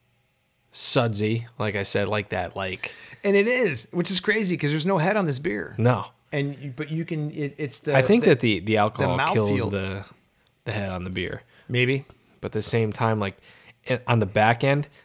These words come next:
Speaker 1: that's when you get all those spices
Speaker 2: It's very,
Speaker 1: and,
Speaker 2: yeah,
Speaker 1: like
Speaker 2: dark and deep flavor. Oh, man.
Speaker 1: Like, that's
Speaker 2: Holy
Speaker 1: what,
Speaker 2: hell.
Speaker 1: like, I
Speaker 2: Logan, you
Speaker 1: remember.
Speaker 2: bastard.
Speaker 1: That's what I <laughs> remembered about
Speaker 2: Did it again.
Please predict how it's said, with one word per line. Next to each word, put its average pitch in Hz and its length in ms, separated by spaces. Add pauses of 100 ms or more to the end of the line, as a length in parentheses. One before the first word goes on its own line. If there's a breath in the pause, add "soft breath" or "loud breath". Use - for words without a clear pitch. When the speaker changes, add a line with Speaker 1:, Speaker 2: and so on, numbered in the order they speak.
(120 soft breath)
Speaker 1:
that's - 160
when 110 120
you 101 80
get 98 180
all 101 200
those 92 520 (240)
spices - 640
Speaker 2:
It's 113 80
very, 139 380
Speaker 1:
and, 101 280
Speaker 2:
yeah, 131 300 (160)
Speaker 1:
like 104 80
Speaker 2:
dark 139 480
and 120 240
deep 131 320
flavor. 127 580 (180)
Oh, 120 200
man. 107 500
Speaker 1:
Like, 117 140
that's 143 260
Speaker 2:
Holy 151 120
Speaker 1:
what, 147 140
Speaker 2:
hell. 180 220 (180)
Speaker 1:
like, 117 240 (640)
I 117 140
Speaker 2:
Logan, 117 120
you 117 160
Speaker 1:
remember. 113 420 (100)
Speaker 2:
bastard. 113 340 (300 soft breath)
Speaker 1:
That's - 240
what 160 80
I 123 160
<laughs> 117 40
remembered 110 600
about 101 380
Speaker 2:
Did 135 100
it 135 80
again. 120 400